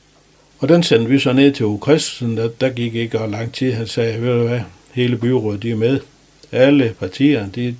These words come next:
bakker op, så vi rejer ikke noget ned her." Så blev det sådan, at Metal i Frederikshavn faktisk havde hundrede års jubilæum i seksoghalvfems. Der satte vi på, at det skulle være på Knivholdt. Vi kunne godt se, at vi kunne ikke holde det andre steder.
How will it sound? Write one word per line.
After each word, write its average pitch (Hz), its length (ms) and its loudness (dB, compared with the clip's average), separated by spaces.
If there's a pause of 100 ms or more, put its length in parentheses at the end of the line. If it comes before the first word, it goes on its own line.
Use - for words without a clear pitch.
(100)
bakker 107 280 -4
op, 135 180 -4 (280)
så - 180 -8
vi 117 560 -2 (360)
rejer 120 260 -6
ikke 131 140 -6
noget 120 200 -2
ned 113 220 -4
her." 110 180 -8 (800)
Så - 180 4
blev 156 240 6
det 131 100 2
sådan, 139 220 2
at 110 240 -2
Metal 127 440 -2
i 120 80 -4
Frederikshavn 131 460 -2
faktisk 135 340 -4
havde 110 260 -2
hundrede 143 300 2
års 104 160 -2
jubilæum 117 460 0
i 104 220 -6
seksoghalvfems. 107 1040 -8
Der 131 80 0
satte 139 380 -2
vi 127 60 0
på, 123 180 -4
at 123 80 -2
det 127 100 -2
skulle 113 160 -4
være 101 80 -6
på 101 120 -14
Knivholdt. 117 420 -2
Vi 110 100 -6
kunne 107 140 -6
godt 123 160 -2
se, - 80 -6
at 113 80 -4
vi 117 100 -4
kunne 120 120 -4
ikke 127 120 -4
holde 110 160 0
det 98 60 -6
andre 98 200 -8
steder. 113 300 -4